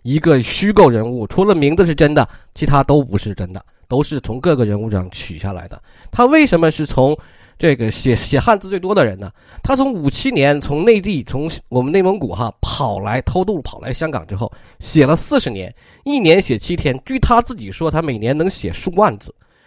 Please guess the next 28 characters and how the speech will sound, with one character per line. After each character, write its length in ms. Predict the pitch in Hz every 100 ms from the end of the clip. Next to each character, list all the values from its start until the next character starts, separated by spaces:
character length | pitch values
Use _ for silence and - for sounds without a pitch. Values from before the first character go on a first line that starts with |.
| _
但 160 | - 214
是 80 |
令 160 | 208 214
人 160 | 180 180
称 180 | 214
奇 160 | 202 113
的 120 | 131
是， 100 | -
他 140 | 120 127
四 200 | - 226
十 80 |
年 240 | 156 117 127
灵 360 | 123 135 220
感 200 | 196 101 95
不 100 | 117
断， 200 | 147 92
题 220 | - 110 151
材 240 | - 120
不 140 | -
尽。 120 | - 170 _ _ _ -
他 120 | 233
的 100 | 220
妹 240 | 240 311
妹 160 | 247 151
也 100 | 147
很 160 | 151
厉 120 | 135 147
害， 200 | 95